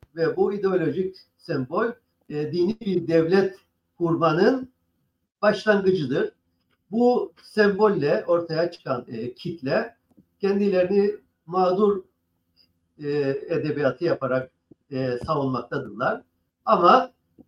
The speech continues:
işin en ilginç tarafı başörtüsü savunan bu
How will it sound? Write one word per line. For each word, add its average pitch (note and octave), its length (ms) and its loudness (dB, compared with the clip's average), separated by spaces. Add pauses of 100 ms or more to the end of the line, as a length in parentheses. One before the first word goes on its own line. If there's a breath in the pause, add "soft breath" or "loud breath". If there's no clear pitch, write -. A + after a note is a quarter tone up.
işin G#3 540 -2
en A3 240 6
ilginç E3 460 -2
tarafı C3 480 0 (640)
başörtüsü F#3 680 2
savunan B2+ 580 -4
bu F#3+ 360 2